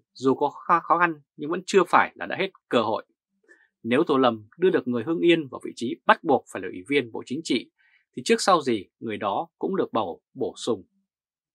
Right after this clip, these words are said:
Nếu thay Tô Lâm làm bộ trưởng, trước sau gì ông Lương Tam Quang cũng được bầu bổ sung vào Bộ Chính trị. Mới đây,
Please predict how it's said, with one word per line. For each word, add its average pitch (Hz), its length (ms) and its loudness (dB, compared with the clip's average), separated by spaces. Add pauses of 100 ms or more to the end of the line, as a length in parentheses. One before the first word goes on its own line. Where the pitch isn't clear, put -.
(1000)
Nếu 135 280 4
thay 143 280 6 (120)
Tô 139 120 4
Lâm 127 300 4 (140)
làm 127 240 4
bộ 135 160 0
trưởng, 113 280 0 (280)
trước - 240 -2
sau 165 180 8
gì 127 240 2 (120)
ông 143 160 -6
Lương 143 180 2
Tam 127 140 -6
Quang 117 420 6
cũng 175 120 -6
được 151 140 -4
bầu 107 220 -2
bổ 87 120 -12
sung 120 360 -2
vào 95 240 0
Bộ 87 160 -10
Chính 110 180 -10
trị. - 220 -6 (1300)
Mới 139 180 4
đây, 160 240 6